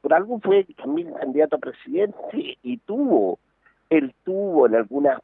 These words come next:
partes donde llegaba gente que lo salía a recibir y lo querían, y lo querían tocar y todo lo demás. Yo diría que era un poeta muy cercano a la gente.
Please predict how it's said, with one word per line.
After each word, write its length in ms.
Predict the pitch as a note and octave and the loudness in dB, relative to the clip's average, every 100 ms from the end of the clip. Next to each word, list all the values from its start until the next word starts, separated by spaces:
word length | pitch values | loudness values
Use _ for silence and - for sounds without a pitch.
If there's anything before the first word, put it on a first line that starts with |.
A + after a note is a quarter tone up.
| _ | _
partes 340 | A#2+ A2 B2 | -4 -2 -4
donde 260 | A#2 A2+ A2+ | -2 0 -2
llegaba 420 | G2+ A2 B2 B2 | -4 -2 0 0
gente 380 | - B2+ C#3+ C3+ | 0 -2 -2 -8
que 100 | B2+ | -6
lo 100 | G#2+ | -6
salía 420 | - G2 A2 C3 | -4 -4 0 0
a 40 | A#2+ | 0
recibir 600 | A2+ _ F#2+ G2 A2 A2 | -4 _ -18 -10 -6 -4
y 60 | |
lo 140 | A2 G#2 | -2 -2
querían, 680 | G2+ F#2+ A2 A2+ G#2+ G2+ - _ _ _ - | -4 -10 -4 -2 -2 -4 -10 _ _ _ -4
y 60 | |
lo 120 | A#2+ G2+ | -2 -2
querían 380 | A2+ A#2 A#2 | -2 0 0
tocar 640 | - A2+ - A#2+ A#2 A2+ G#2 | -2 -6 0 2 4 0 -2
y 80 | G#2 | -8
todo 220 | A#2 A2+ | -2 0
lo 140 | G#2 | 0
demás. 260 | E2 D2+ E2+ _ _ _ _ _ _ _ | 0 -4 -10 _ _ _ _ _ _ _
Yo 120 | B2+ | -2
diría 220 | B2+ B2 | 2 0
que 100 | A#2+ | 0
era 80 | A#2+ | -2
un 80 | G#2 | 0
poeta 280 | A2+ A#2 G#2+ | 2 2 0
muy 280 | G#2 D3+ C#3 | -4 -10 -8
cercano 460 | - - - G#2+ F2 | -8 -8 -4 -4 -4
a 20 | |
la 100 | C#2 | -6
gente. 380 | - D2+ C2+ | -10 -14 -14